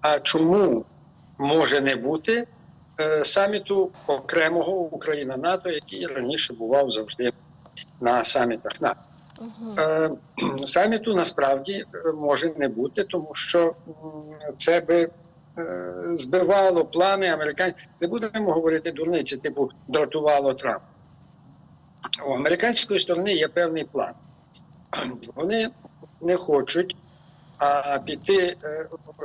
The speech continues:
Speaker 1: виглядати, е, виконавцем ви-,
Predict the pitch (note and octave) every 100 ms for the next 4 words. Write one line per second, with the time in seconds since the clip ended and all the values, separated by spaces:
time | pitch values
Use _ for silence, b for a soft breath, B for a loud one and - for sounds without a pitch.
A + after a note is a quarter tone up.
0 | E3 E3+ D3 E3+ D#3+ F#3 F3 E3+ D#3+ -
1 | D#3 D3+ D3+ D#3 - C#3+ E3+ E3 D3+ D3+
2 | F3+ E3+ - D3 C#3 - C3